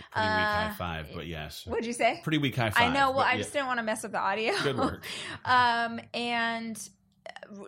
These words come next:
Speaker 2: trying, if it's not Enneagram, it's the disc test or, um, the Bro-, Myers-Briggs or whatever, but just trying to understand where your partner is coming from. Uh, years ago, I heard this saying at a, uh,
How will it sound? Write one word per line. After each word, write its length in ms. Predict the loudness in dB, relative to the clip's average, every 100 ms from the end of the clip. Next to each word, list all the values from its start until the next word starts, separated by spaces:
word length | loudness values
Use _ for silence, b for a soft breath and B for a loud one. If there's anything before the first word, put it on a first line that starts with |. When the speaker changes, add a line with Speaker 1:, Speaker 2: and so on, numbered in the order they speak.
| -8
Speaker 2:
trying, 480 | 0 2 2 0 -6
if 160 | -6
it's 160 | -8 -4
not 140 | -4
Enneagram, 640 | -2 -6 -4 -2 0 -2 -4
it's 160 | -8
the 100 | -8
disc 340 | -8 -10 -12 -4
test 420 | 0 0 -2 -12 _ -6
or, 400 | -2 0 -2 -6 B B -4
um, 440 | -2 -2 -6 -6
the 300 | -4 -2 -2
Bro-, 140 | -2 -2
Myers-Briggs 760 | 0 -2 -2 -4 0 0 -2 -4
or 60 |
whatever, 280 | 0 0 -2
but 160 | -6 -8
just 220 | -10 -10
trying 320 | -4 -4 -4
to 120 | -6
understand 540 | -6 -6 -8 -6 -6 -6
where 160 | -6
your 120 | -6
partner 460 | -6 -8 -6 -8 -10 -12
is 100 | -14
coming 460 | -8 -6 -6 -8
from. 460 | -6 -6 -4 -8 -12 B B B _
Uh, 440 | -2 0 -2 -4 -8 _ _
years 520 | -14 -4 -2 -2 -4 -4
ago, 320 | 0 2 2
I 80 | -2
heard 400 | -4 -6 -6 -10
this 260 | -10 -12 -12
saying 420 | -6 -4 -4 -6
at 60 |
a, 300 | -8 -12 -8
uh, 240 | -6 -6